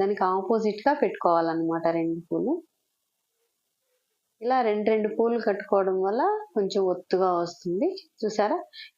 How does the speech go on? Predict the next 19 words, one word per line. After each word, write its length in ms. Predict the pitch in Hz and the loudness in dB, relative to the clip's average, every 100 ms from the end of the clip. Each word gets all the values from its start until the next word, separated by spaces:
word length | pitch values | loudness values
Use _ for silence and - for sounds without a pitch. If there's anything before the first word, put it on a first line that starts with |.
| 202 | -2
ఇలా 140 | 233 403 - - | 0 -2 -4 -2
ఫస్ట్ది 420 | 202 - 254 240 247 | 0 0 0 0 2
కాబట్టి 440 | 208 214 240 403 453 - _ _ _ _ | 2 2 0 0 0 -4 _ _ _ _
రెండు 240 | 208 214 214 | 0 0 2
మూడు 160 | 214 202 214 | -2 -2 0
సార్లు 300 | 196 208 247 | 2 0 -2
ఇట్లా 180 | 220 190 185 | 0 0 2
మెలికి 280 | 190 196 196 | 0 0 0
తిప్పండి. 440 | 180 - 165 180 330 370 | -2 -2 -2 0 0 -2
తిప్పిన 300 | 196 - 202 202 | -4 -2 -2 0
తర్వాత 260 | 180 185 226 269 | 2 2 0 -2
ఇదిగో 220 | 180 175 175 | 0 0 2
రెండు 200 | 180 190 | 0 0
వేళ్ళ 220 | 185 190 180 | 0 0 -2
మధ్యలో 320 | 175 170 254 320 | -4 -2 0 0
ఇలా 160 | 202 185 185 - | 0 -2 -2 -6
చూసారా, 380 | 220 208 202 233 240 | -6 -2 -2 0 0
మళ్ళీ, 240 | 180 196 202 196 190 190 - _ _ _ _ _ _ _ _ _ _ _ - | 0 0 -2 -4 -4 -6 -10 _ _ _ _ _ _ _ _ _ _ _ -2
మళ్ళీ 180 | 175 170 | 0 0